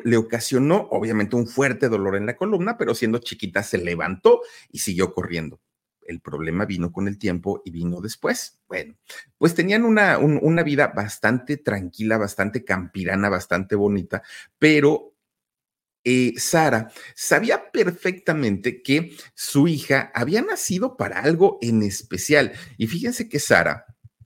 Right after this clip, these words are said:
De inicio, no quiso convertir a su hija en actriz,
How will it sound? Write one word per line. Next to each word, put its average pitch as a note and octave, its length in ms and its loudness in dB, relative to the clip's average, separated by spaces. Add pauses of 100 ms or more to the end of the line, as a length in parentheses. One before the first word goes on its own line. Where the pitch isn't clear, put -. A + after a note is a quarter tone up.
(560)
De B2+ 180 4
inicio, F#3+ 580 0
no D3+ 240 -2
quiso F3 280 -6
convertir G#2 500 -2
a C3 40 -4
su A2+ 220 -4
hija A2 400 -2
en F#2+ 120 -2
actriz, A2+ 600 -4